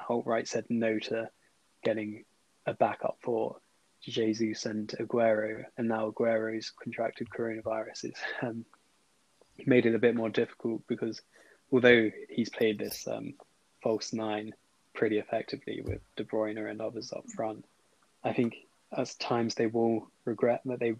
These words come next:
don't have that kind of prowess up front, just a quick punch to get them that goal. But hopefully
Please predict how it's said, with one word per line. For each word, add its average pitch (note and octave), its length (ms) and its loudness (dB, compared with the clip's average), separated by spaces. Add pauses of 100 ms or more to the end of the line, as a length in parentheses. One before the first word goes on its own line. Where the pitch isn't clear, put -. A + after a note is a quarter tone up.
don't A#2+ 240 2
have A#2 240 -2
that A#2 200 -4
kind A#2+ 140 -4
of - 80 -10
prowess A2+ 640 0
up A#2+ 220 -2
front, A#2 280 -2
just - 280 -6 (460)
a - 40 -14
quick - 280 -2
punch A#2 420 -2
to B2 60 -2
get A#2 180 -2
them A2+ 180 -2
that A2 180 -6
goal. A2+ 380 0 (540)
But A#2 180 8 (580)
hopefully A#2+ 540 6